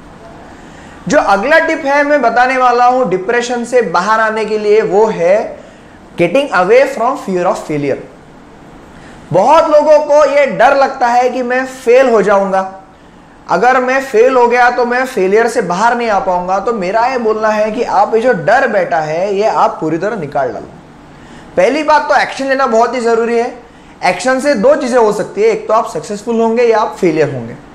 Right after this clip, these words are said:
अगर आप फेल भी हुए तो हमने ये बुरा नहीं मानना है कि मैं fail हो गया हूँ।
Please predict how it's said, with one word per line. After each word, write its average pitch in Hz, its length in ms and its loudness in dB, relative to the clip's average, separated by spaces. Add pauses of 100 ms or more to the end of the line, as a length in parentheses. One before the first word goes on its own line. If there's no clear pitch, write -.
(580)
अगर 233 240 0
आप 330 120 4
फेल 285 400 2
भी 311 120 0
हुए 220 340 0
तो 262 120 0
हमने 233 360 -4
ये 330 160 -4
बुरा 247 340 2
नहीं 339 160 0
मानना 247 320 -2
है 254 60 0
कि 247 80 -6
मैं 262 160 -4
fail 220 300 -2
हो 208 100 2
गया 208 160 4
हूँ। 226 160 -2